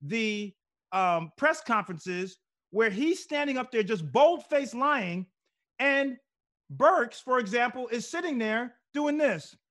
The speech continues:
Are you serious? Like, you're, like, at that point, at that point, that's your integrity. You should get up,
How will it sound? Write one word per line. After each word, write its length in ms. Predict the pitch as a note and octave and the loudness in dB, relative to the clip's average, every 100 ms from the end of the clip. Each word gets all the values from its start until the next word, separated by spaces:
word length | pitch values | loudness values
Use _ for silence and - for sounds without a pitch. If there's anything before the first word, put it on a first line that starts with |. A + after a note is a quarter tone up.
| _ _ _ _ _ _ _ _ _ _ _ _ _ _ _ _ _ _ _ C4 | _ _ _ _ _ _ _ _ _ _ _ _ _ _ _ _ _ _ _ 2
Are 100 | C#4 | 2
you 180 | D#4+ | 2
serious? 720 | D#4+ - C4+ D#4 F4+ G#4 - - _ _ _ | -2 -4 -4 0 0 0 -4 -20 _ _ _
Like, 200 | C4+ D4 G#3+ | 0 0 0
you're, 220 | C4 D#4+ | -4 -4
like, 300 | C#4+ D4 - _ _ | -2 -2 -2 _ _
at 160 | C#4 C#4 | -2 2
that 280 | E4 A4 - | 2 2 0
point, 400 | D4 B3+ G#3+ G#3 _ _ _ _ - | -2 0 -2 -6 _ _ _ _ -2
at 160 | B3+ B3+ | -2 2
that 260 | D#4+ E4+ | 2 2
point, 400 | A#3 C4 A#3+ A3 | -2 -2 0 0
that's 240 | C4+ E4+ - | 0 0 -2
your 140 | C4+ | -4
integrity. 580 | G#3 G#3+ A#3 G#3+ C#3+ A2+ _ _ _ _ | -2 0 0 0 -6 -10 _ _ _ _
You 200 | F#3 E4 | 2 2
should 280 | F#4 D#4 F#3 | 2 -4 0
get 220 | A3+ - D4+ | 2 2 2
up, 320 | C#4 - | 0 0